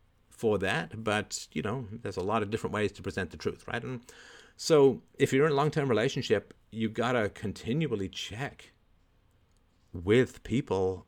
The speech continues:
like, you, you got a boyfriend or whatever, yeah, how are you enjoying the relationship? Is there anything I can do differently? Is there anything I can do better? I'm constantly doing, not constantly, at least once every week or two, uh, I will sort of sit down with the family and say, you know, "How's everyone doing? How are things going?" Because things can change. My daughter's getting older. She's gonna have different preferences and requirements and needs, and,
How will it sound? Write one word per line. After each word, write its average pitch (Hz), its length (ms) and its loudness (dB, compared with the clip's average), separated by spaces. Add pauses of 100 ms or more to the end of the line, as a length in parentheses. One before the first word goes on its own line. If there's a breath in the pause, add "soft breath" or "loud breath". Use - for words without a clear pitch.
like, 98 240 -4
you, 90 100 -2
you 87 200 -6
got 90 160 -2
a - 20 -2
boyfriend 98 480 -2
or 87 40 0
whatever, 85 320 -2
yeah, 104 140 -2
how 85 160 -2
are 110 40 0
you 117 60 0
enjoying 131 260 0
the 139 80 -2
relationship? 147 500 -4
Is 85 100 -8
there 87 100 -4
anything 101 260 -6
I 110 80 -2
can 135 140 -6
do 147 100 -2
differently? 143 460 -4
Is 87 100 -8
there 90 80 -6
anything 107 260 -6
I 117 80 -4
can 127 140 -4
do 135 100 -2
better? 131 220 -2
I'm 92 100 -6
constantly 127 480 -4
doing, 113 160 0
not 120 120 -2
constantly, 90 440 -6 (460 loud breath)
at 123 140 -2
least 147 280 0
once 117 220 0
every 104 180 0
week 98 220 -4
or 92 60 -4
two, 131 280 -2 (440 soft breath)
uh, 92 240 0
I 98 100 0
will 90 140 0
sort 92 160 -2
of - 40 -4
sit 87 140 -4
down 101 140 -2
with 151 80 2
the 151 60 4
family 127 340 0
and 120 120 0
say, 107 220 2
you 101 80 4
know, 87 100 0
"How's 101 240 -4
everyone 151 240 -2
doing? 143 320 2
How 104 160 0
are 107 40 0
things 135 240 -2
going?" 123 320 4
Because 101 320 -2
things 85 260 -8
can 143 140 -6
change. 196 340 -4
My 82 100 -8
daughter's 85 280 -8
getting 120 240 -2
older. 135 340 4
She's 92 200 -10
gonna 90 180 -6
have 90 180 -8
different - 300 -8
preferences 117 440 -6
and 127 120 -6
requirements 139 580 -4
and 117 140 -2
needs, 131 340 -2
and, 87 160 -8